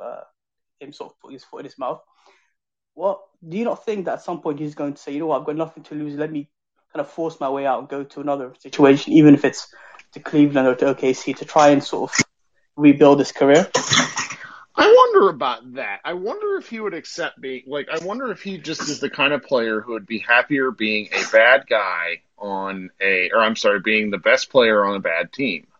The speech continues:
Speaker 2: Um, you know, the Mavericks are the first team that he's won with in the N B A, and he doesn't seem any happier than he was with the Knicks. It's, it's very interesting in terms of, of what his,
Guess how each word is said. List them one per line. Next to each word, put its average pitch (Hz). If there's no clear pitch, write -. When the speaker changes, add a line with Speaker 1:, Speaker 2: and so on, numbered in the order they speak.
Speaker 2:
Um, 92
you 107
know, 101
the 113
Mavericks 170
are 147
the 123
first 135
team 127
that 98
he's 85
won 110
with 87
in 90
the 85
N 87
B 90
A, 87
and 92
he 95
doesn't 95
seem 110
any 101
happier 98
than 90
he 90
was 87
with 82
the 78
Knicks. 85
It's, -
it's 107
very 131
interesting 101
in 87
terms 90
of, 92
of 92
what 101
his, 87